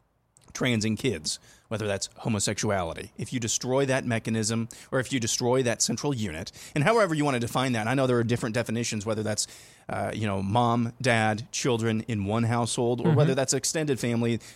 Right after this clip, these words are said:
Speaker 1: To me, that's kind of the same n-, nuclear fa-, I know there's different definitions. Don't want to get lost in the weeds on that.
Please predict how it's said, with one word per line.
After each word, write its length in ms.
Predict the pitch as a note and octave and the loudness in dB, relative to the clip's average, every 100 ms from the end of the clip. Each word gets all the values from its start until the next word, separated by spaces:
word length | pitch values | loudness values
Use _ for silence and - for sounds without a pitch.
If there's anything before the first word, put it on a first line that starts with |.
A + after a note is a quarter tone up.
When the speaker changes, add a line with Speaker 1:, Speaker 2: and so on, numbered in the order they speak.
| - | -4
Speaker 1:
To 80 | D3+ | 0
me, 160 | D#3 | 2
that's 180 | C3 A#2+ | 2 2
kind 160 | D3+ C3+ | 0 0
of 40 | |
the 60 | A2 | 0
same 360 | C3+ B2 A2+ - - - - | 2 2 0 -2 -12 -18 -6
n-, 140 | B2 | -2
nuclear 460 | C#3+ C#3 B2 A#2 G#2 | 2 2 2 0 0
fa-, 280 | - - B2 - | -4 -8 -8 -2
I 60 | |
know 160 | B2 B2+ | 0 2
there's 220 | A#2 G#2 | 0 0
different 280 | C3+ B2 A2 | -2 -2 -2
definitions. 460 | A2 A2+ A2 A2 | -2 0 0 0
Don't 140 | B2 B2+ | -2 -2
want 100 | A2+ | -2
to 40 | |
get 120 | A2 G2+ | -4 -4
lost 280 | A2+ G#2+ | -4 -4
in 60 | G#2 | -4
the 60 | A2 | -2
weeds 220 | A#2 - | -2 -2
on 160 | F#2+ | -4
that. 340 | A2 G2+ F#2 | -4 -4 -6